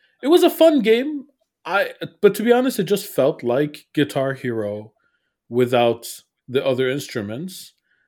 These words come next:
uh, with different music. So if that sounds appealing to you, I think you'll have a good time. It's also very cute in its aesthetic. It had cartoon characters, um, with an anime type, really, really cartoony anime type style.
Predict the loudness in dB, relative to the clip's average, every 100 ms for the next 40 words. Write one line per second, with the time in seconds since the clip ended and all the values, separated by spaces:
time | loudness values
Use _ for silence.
0 | _ -6 -2 -2 -2 -6 -10 -8 -8 -8
1 | -12 -12 -14 -16 -20 _ _ _ _ _
2 | _ -16 -6 -2 -2 -4 -6 -8 -14 _
3 | _ _ _ -10 -6 0 0 2 0 2
4 | 0 0 -2 -2 -4 -2 0 0 -4 -6
5 | -4 -2 -4 -4 -4 -4 -4 -2 -2 0
6 | 0 2 2 0 -4 -8 -6 -6 -8 _
7 | -12 -10 -10 -8 -10 -8 -8 -8 -8 -12
8 | -16 -12 -12 -12 _ -14 -12 -12 -14 -14
9 | -14 -14 -14 -14 -16 -20 _ -20 -20 -20
10 | _ _ -8 -6 -6 -10 -8 -6 -4 -4
11 | -6 -6 -8 -8 -12 -12 -10 -6 -2 0
12 | -2 -4 -6 -8 -8 -10 -10 -12 -12 -14
13 | -14 -16 -16 -16 -14 -14 -18